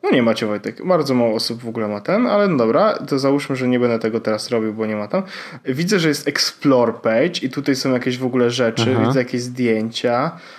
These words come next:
Speaker 1: O,
Speaker 2: O.
Speaker 1: restauracje z gwiazdkami Michelin tutaj mi się pojawiają. Kurde, nie wiem, skąd on to wie, ale
Speaker 2: <laughs> Skąd wiesz, że jesteś tym zainteresowany?
Speaker 1: Tak, ostatnio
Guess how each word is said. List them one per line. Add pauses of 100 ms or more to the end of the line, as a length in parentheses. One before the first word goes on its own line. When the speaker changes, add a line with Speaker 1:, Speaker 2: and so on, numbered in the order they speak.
(440)
Speaker 1:
O, (260)
Speaker 2:
O. (180)
Speaker 1:
restauracje
z
gwiazdkami
Michelin
tutaj
mi
się
pojawiają.
Kurde,
nie
wiem,
skąd
on
to
wie,
ale (300)
Speaker 2:
<laughs>
Skąd
wiesz,
że
jesteś
tym
zainteresowany? (140)
Speaker 1:
Tak,
ostatnio